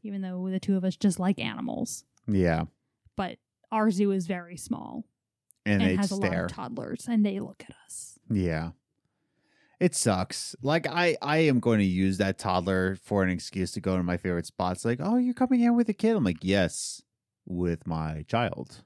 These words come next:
Speaker 1: For the child.
Speaker 2: For the child.
Speaker 1: <laughs>
Speaker 2: "Yes, I'm going to Chuck E. Cheese with my child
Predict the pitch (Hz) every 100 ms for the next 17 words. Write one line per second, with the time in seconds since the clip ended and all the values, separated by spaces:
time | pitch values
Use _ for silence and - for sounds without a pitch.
0 | _ _ - 220 233 202 - 226 - -
1 | 233 - 95 85 80 87 85 - - 311
2 | - 330 359 - 98 127 104 - - 101
3 | 98 92 104 120 85 82 87 - 92 85
4 | - 90 78 - - - _ _ - 90
5 | 98 - 82 73 76 - 95 107 78 57
6 | 64 -